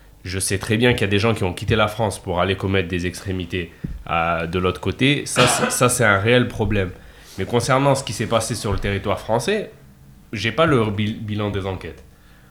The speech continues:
Moi, je sais pas ce qui s'est passé. Enfin, je, je, je lis, je,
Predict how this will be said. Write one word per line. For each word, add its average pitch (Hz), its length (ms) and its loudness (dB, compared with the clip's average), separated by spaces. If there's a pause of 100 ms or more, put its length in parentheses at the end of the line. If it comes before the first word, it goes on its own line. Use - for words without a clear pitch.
(120)
Moi, 107 100 0
je 110 80 -2
sais 107 180 0
pas 107 200 2
ce - 80 -10
qui 92 80 -8
s'est 92 140 -6
passé. 87 200 -8
Enfin, 82 300 -4
je, 82 680 -8
je, 87 240 -8
je 87 160 -6
lis, 117 400 2
je, 104 220 -2